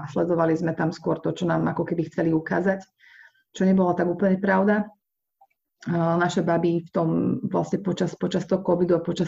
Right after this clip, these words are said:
toho lockdownu rovnako boli väčšinou v nejakom úzadí a v nejakej se-, nejakej samoizolácii. Samozrejme, neprestali chodiť na tú ulicu, ale ich, ich zárobky rapidne klesli,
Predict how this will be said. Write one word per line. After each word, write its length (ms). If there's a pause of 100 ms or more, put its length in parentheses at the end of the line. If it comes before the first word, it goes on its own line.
toho 160
lockdownu 480
rovnako 560 (560)
boli 320
väčšinou 560
v 80
nejakom 320
úzadí 560
a 240
v 160
nejakej 640 (540)
se-, 280
nejakej 360
samoizolácii. 1160 (460)
Samozrejme, 580 (460)
neprestali 480
chodiť 260
na 140
tú 180
ulicu, 320 (220)
ale 800
ich, 240 (160)
ich 240
zárobky 720
rapidne 480
klesli, 560